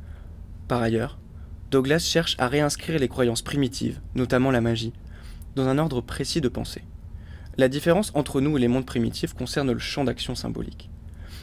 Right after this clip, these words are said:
Si dans les sociétés primitives le champ d'action est uniquement relatif à un univers entier, dans les sociétés modernes ce dernier est fragmenté. Pour autant,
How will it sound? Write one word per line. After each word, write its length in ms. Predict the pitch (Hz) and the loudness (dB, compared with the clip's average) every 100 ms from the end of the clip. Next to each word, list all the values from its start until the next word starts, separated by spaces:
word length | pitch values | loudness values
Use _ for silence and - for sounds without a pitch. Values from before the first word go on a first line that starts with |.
| - | -12
Si 160 | - - | -4 2
dans 100 | 156 | 4
les 100 | 135 | 4
sociétés 380 | 131 139 147 170 | 2 -2 2 2
primitives 520 | - 139 127 - 139 | 2 2 2 0 2
le 80 | 120 | 2
champ 160 | - | 4
d'action 320 | 131 123 - 117 | 2 2 0 -2
est 140 | 113 | 0
uniquement 300 | 120 107 120 | -2 0 0
relatif 480 | 113 117 113 127 - | 2 2 0 -4 -2
à 40 | |
un 80 | 117 | 0
univers 400 | 117 117 113 113 - | 2 2 0 -4 -4
entier, 400 | 117 - - - - - - - - | -4 -4 -6 -6 -12 -14 -14 -10 0
dans 100 | 135 | 2
les 100 | 131 | 2
sociétés 360 | 143 147 180 | 0 0 4
modernes 340 | 156 127 123 131 | 4 6 4 2
ce 120 | 131 | 2
dernier 300 | 123 120 143 | 2 4 2
est 60 | |
fragmenté. 560 | 113 - 120 117 113 - - - - - - - | 0 -2 0 0 -2 -4 -6 -6 -10 -10 -12 -2
Pour 180 | 135 | 2
autant, 280 | 123 120 113 | 2 2 -2